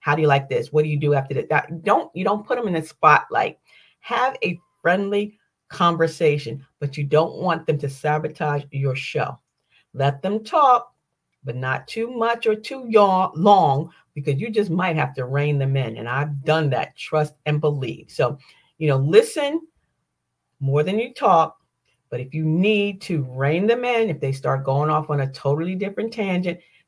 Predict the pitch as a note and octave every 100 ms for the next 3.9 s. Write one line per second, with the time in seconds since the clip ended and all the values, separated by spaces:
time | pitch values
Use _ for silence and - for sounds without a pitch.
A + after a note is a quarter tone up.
0 | _ - D3+ F3 - F3 D#3 C3+ C#3 D3
1 | D3+ C#3+ C#3 C3+ - C3+ C#3 A#2+ A#2+ C#3
2 | F3+ - - E3+ F#3+ G#3 - C#3+ E3+ F3+
3 | C#3 C3+ C3+ - _ _ A#2+ C3+ -